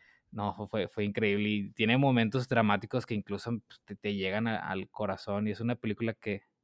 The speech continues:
que desarrollan súper bien el personaje de Peter Parker, y es algo que le faltaba a Tom Holland, o sea, este, su, su Peter Parker era como que un niño todavía, y esta película le dio la madurez que el personaje necesitaba,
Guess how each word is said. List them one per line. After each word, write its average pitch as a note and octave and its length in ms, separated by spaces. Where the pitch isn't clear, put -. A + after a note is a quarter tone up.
que A#2+ 100
desarrollan A2+ 580
súper B2+ 260
bien G#2+ 160
el A#2 80
personaje G#2+ 460
de A2+ 80
Peter G#2+ 340
Parker, G#2+ 420
y A#2+ 120
es G#2+ 100
algo C3+ 260
que D#3 80
le C#3+ 80
faltaba A2 360
a A2+ 100
Tom A#2 260
Holland, B2 280
o F#2+ 80
sea, E2 420
este, - 680
su, - 280
su G#2 140
Peter A2+ 320
Parker A2 340
era G#2+ 220
como G#2 300
que - 100
un G2+ 260
niño G#2 300
todavía, A2 420
y G#2+ 100
esta G#2 200
película G#2 440
le G2 180
dio F#2+ 120
la G2 120
madurez G2+ 640
que A2+ 60
el G2+ 80
personaje G2+ 420
necesitaba, A2 720